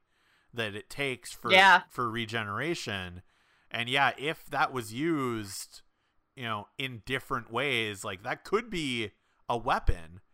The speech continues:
Speaker 1: And yeah,
Speaker 2: Yep.
Speaker 1: River weaponizes it.
Speaker 2: Yep. I wanna take a step back though, too, actually, for,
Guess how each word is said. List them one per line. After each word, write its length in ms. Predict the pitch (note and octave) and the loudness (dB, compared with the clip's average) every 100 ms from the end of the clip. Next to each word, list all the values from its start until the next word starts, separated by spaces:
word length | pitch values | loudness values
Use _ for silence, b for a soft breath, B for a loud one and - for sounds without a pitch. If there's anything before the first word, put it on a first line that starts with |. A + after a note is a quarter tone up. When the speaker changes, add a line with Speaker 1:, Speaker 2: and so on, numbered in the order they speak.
| _ _ - | _ _ -6
Speaker 1:
And 440 | A#2 A#2+ A2+ G#2 | -2 -2 -4 -10
yeah, 220 | A2 C3+ A#2+ | -2 0 4
Speaker 2:
Yep. 280 | F3+ F#3+ | 4 6
Speaker 1:
River 340 | B2 B2+ D3+ C#3 | 2 0 0 2
weaponizes 840 | C#3 - C#3 G2 F#2 D#2+ F2+ E2+ | 2 2 -2 -2 -8 -12 -14 -16
it. 180 | E2 D#2+ _ _ _ - - - - - - | -18 -20 _ _ _ -14 -14 -16 -20 -20 -12
Speaker 2:
Yep. 300 | F3 F3+ G3 - b b | 0 2 2 -4 b b
I 140 | - C#4 | 4 8
wanna 120 | F4+ | 8
take 140 | F4+ | 6
a 60 | C4+ | 4
step 240 | - A3 | 6 6
back 260 | G#3+ A#3 - | 8 8 8
though, 160 | G3 F3 | 4 4
too, 300 | - A3 E3+ | 0 2 4
actually, 320 | F#3+ - F3+ | 4 2 -6
for, 360 | - F#3+ F3 | 0 -2 -2